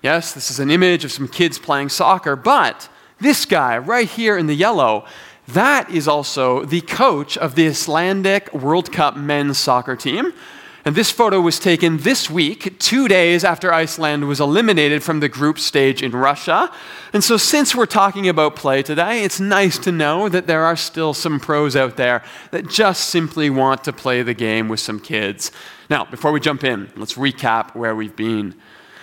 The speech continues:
Because we started two weeks ago with this thesis, that work is holy,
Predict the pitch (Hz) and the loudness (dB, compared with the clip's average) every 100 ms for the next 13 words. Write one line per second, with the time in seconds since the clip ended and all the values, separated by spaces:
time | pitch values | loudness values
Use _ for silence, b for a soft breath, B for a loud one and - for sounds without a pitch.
0 | B - 131 139 226 - - 190 190 165 | B -8 -6 0 0 0 0 0 0 -2
1 | 139 - 165 143 139 131 139 120 110 92 | -6 -2 0 0 -2 -4 -6 -2 -2 -2
2 | - 127 120 123 143 - - 120 - - | -4 -6 -6 -4 -4 -4 -8 -8 -6 -8
3 | - - - b b b b - 107 113 | -8 -12 -14 b b b b -10 -10 0
4 | 151 175 175 - 139 131 127 120 123 - | 2 2 -2 -8 -2 0 0 -2 -10 -14
5 | - 104 101 92 82 | -16 -12 -10 -10 -10